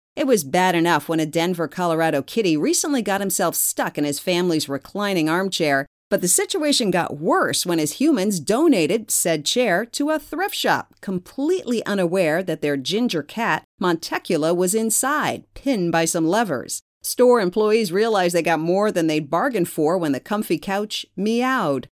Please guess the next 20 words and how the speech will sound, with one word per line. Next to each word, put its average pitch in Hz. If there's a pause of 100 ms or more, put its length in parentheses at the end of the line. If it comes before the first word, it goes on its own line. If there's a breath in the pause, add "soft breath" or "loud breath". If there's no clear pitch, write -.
(160)
A 208
local 202
animal 175
shelter 151
scanned 254
the 151
accidental 165
hitchhiker 175
for 156
a 139
microchip, 156
but 196 (120)
since 226
the 208
information 196
on 175
it -
hadn't 262
been 165
updated, 151